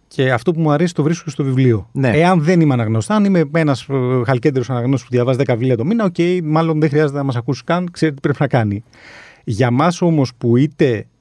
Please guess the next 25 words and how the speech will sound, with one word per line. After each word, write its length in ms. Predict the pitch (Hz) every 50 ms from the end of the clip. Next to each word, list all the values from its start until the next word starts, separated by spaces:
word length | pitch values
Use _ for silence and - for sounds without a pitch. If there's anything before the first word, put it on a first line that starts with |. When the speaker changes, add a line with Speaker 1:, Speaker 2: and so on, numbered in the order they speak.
| _ -
Speaker 1:
δεν 160 | 131 120 139
διαβάζουμε 300 | 131 151 143 147 143 143
τόσα 160 | 135 139 143
βιβλία, 220 | 139 143 143 143 131
είτε 420 | 143 165 - - 151 117 107 113 _ -
είμαστε 320 | - - 175 175 143 -
σε 80 | - 147
μια 120 | 139 131
φάση 220 | 123 - 139 127 -
που 100 | - 131
δυσκολευόμαστε, 960 | 123 131 - - 139 127 120 107 113 120 113 113 117 113 - 151 143 147 143 143 - _ -
γιατί 260 | 175 160 160 147 131 151
έχουμε 160 | 117 117 110
πολλή 120 | 104 107
δουλειά, 460 | 101 110 135 165 180 175 170 170 170
γιατί 180 | 156 135 131 120
έχει 100 | - -
έρθει 120 | 110 -
ένα 100 | 107 101
παιδί 540 | - 117 110 123 165 175 175 165 156 156 147
στη 120 | 127 - 104
ζωή 180 | 113 135 156
μας, 180 | 175 175 165 127
για 100 | 131 123
οτιδήποτε, 540 | 107 110 107 127 117 135 131 131 - 185